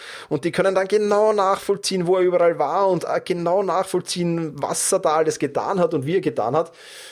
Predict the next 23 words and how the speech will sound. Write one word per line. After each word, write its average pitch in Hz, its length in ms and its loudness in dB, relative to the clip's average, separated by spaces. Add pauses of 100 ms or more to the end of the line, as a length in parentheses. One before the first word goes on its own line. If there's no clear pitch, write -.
(300)
Ähm, 131 260 -2
ja, 123 300 2
und 147 320 0
es 139 140 0
ist 131 240 -2
mir 131 180 0 (180)
wurscht, 117 540 -2 (220)
ja, 139 180 4
wie 139 60 -2
der 131 120 0
Wiener 117 220 0
sagt. 95 260 -6
Es 131 120 0
ist 165 180 0
mir 156 240 2 (380)
Blunzen. 139 480 -2 (280)
<laughs> - 1080 0
Ja, 160 200 4 (200)
es 127 120 0
ist 180 240 -2
mir 170 120 2
vollkommen 139 500 2
egal. 107 460 -2